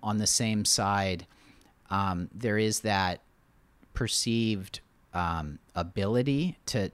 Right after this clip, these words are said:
to make a lot of revenue for the medical system, and that somehow justifies this. Yet, you know, we have clinical people who are not very clinically productive, for example. We have, you know, f-,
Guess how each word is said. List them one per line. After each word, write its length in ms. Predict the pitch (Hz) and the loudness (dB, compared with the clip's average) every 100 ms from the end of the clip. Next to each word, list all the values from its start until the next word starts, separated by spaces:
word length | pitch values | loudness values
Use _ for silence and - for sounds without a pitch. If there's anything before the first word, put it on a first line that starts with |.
| - | -6
to 100 | 113 | -2
make 280 | 104 104 110 | 0 0 -2
a 40 | |
lot 160 | 104 101 | -2 -2
of 100 | 98 | -2
revenue 360 | 101 107 110 | -4 0 -2
for 160 | 107 101 | -2 -6
the 80 | 95 | -4
medical 380 | 95 104 - | -4 -4 -6
system, 500 | 104 113 - 120 113 | -6 -4 -4 -4 -2
and 140 | 101 95 | -2 -2
that 200 | 95 - | -2 -2
somehow 640 | - 95 98 95 95 85 | -2 -2 -4 -4 -4 -4
justifies 760 | 85 101 95 117 - 110 110 - | -6 -4 -4 -4 -4 -4 -2 -4
this. 320 | 117 110 - | -4 -4 -4
Yet, 300 | 107 104 - - - - - - - _ _ - | -2 -2 -4 -18 -20 -20 -20 -20 -20 _ _ -4
you 120 | 117 | 0
know, 80 | 104 | 0
we 100 | 107 | 0
have 560 | 117 113 101 - - - _ _ _ - | 2 2 0 -8 -18 -20 _ _ _ -14
clinical 720 | - 120 123 123 104 95 92 | -2 0 0 0 0 0 -4
people 560 | - 123 123 107 95 110 | -4 -2 0 0 0 0
who 180 | - 104 | -2 -2
are 280 | 95 87 82 | 0 -2 -6
not 340 | 92 90 110 - | -6 -2 0 -2
very 300 | 90 92 87 | -6 -6 -8
clinically 420 | - 95 - 90 | -8 -10 -8 -10
productive, 560 | - 76 73 - 95 151 | -8 -8 -8 -8 -10 -8
for 160 | 87 | -10
example. 580 | 87 85 78 - 95 143 - - | -8 -8 -10 -8 -6 -8 -10 -10
We 120 | 104 | -4
have, 460 | 101 98 95 95 - | 0 2 0 -4 -14
you 120 | 104 101 | -8 -6
know, 120 | 92 | -6
f-, 180 | - | -8